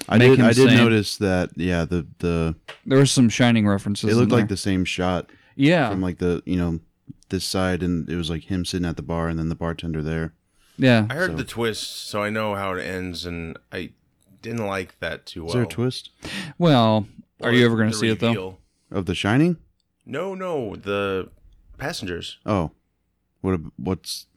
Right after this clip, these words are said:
Speaker 3: That he intentionally, uh, brought her out of
Speaker 1: Oh, yeah, that's not the twist, though. I mean, we
Speaker 2: No,
Speaker 1: see
Speaker 2: the
Speaker 1: him
Speaker 2: twist
Speaker 1: do that.
Speaker 2: is basically they live out their days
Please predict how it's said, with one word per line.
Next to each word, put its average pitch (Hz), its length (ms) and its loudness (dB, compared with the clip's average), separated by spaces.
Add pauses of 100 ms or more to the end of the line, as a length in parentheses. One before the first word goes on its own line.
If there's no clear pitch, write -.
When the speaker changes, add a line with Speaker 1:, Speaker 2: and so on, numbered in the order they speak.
(120)
Speaker 3:
That 123 140 -6
he 127 320 -2 (280)
intentionally, 107 800 -4 (540)
uh, 87 240 -6
brought 98 360 -6
her 90 260 -6 (440)
out 95 160 -6
of 82 360 -12 (320)
Speaker 1:
Oh, 147 80 0
yeah, 110 140 4
that's 101 160 0
not 101 120 0
the 85 80 -2
twist, 117 320 -4
though. 85 240 0
I 82 60 0
mean, 95 140 2
we 104 100 4
Speaker 2:
No, 160 120 8
Speaker 1:
see 139 80 6
Speaker 2:
the 117 60 6
Speaker 1:
him 110 60 2
Speaker 2:
twist 123 260 6
Speaker 1:
do 95 80 0
that. 143 60 6
Speaker 2:
is 120 240 4
basically 113 920 2 (460)
they 120 160 6
live 120 180 6
out 107 180 4
their 104 140 0
days 107 640 4